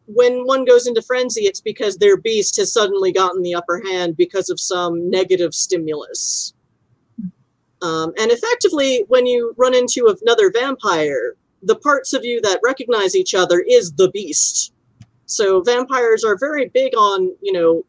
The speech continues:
being contr-, so part of the reason vampires end up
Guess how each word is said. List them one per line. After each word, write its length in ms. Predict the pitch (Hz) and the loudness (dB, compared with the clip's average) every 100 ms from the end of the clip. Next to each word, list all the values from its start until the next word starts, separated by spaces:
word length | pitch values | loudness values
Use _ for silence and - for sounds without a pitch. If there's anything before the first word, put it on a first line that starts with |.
| - | -10
being 320 | 208 208 196 | -6 -4 -4
contr-, 340 | - 190 - - _ _ | -6 -10 -10 -16 _ _
so 200 | - 285 | -6 -6
part 280 | 269 381 427 | -2 0 0
of 80 | 311 | 0
the 80 | 302 | -2
reason 420 | 302 285 269 247 | -4 -4 -4 -2
vampires 480 | 240 240 240 233 202 208 | 0 0 0 0 0 -2
end 200 | 196 190 | -4 -2
up 180 | 269 | -4